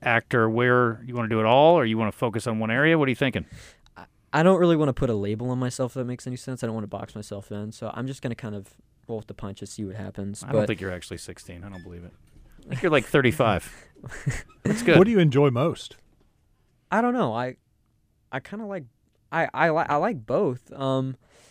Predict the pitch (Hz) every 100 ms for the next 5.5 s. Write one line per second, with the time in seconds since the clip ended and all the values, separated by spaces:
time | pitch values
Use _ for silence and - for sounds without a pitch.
0 | _ _ - 156 160 165 139 113 107 120
1 | 120 127 123 104 117 120 107 101 107 117
2 | 101 101 104 113 123 113 _ _ _ _
3 | - 120 110 143 151 151 143 139 - _
4 | _ _ _ - 135 131 127 120 107 110
5 | 117 107 98 110